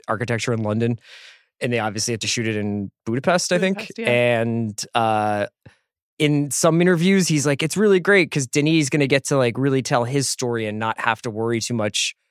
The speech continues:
Speaker 1: about the first movie." And that obviously wasn't the case. So I, I'd be curious to know what, what ultimately happened to this movie,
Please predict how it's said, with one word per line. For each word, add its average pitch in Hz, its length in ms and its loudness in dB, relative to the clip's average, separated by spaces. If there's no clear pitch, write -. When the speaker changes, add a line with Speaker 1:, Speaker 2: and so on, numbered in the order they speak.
Speaker 1:
about 120 220 -2
the 123 60 -12
first 123 340 -4
movie." 160 380 0
And 117 80 -6
that 110 80 0
obviously 104 340 -2
wasn't 107 240 -4
the 196 60 -6
case. - 500 -4
So 117 240 0
I, 117 220 2
I'd 139 80 2
be 143 80 -2
curious 175 300 2
to - 80 -2
know 127 180 4
what, 113 200 0
what 151 120 -2
ultimately 117 340 -4
happened 104 300 -8
to 110 60 -10
this - 220 -10
movie, - 200 -10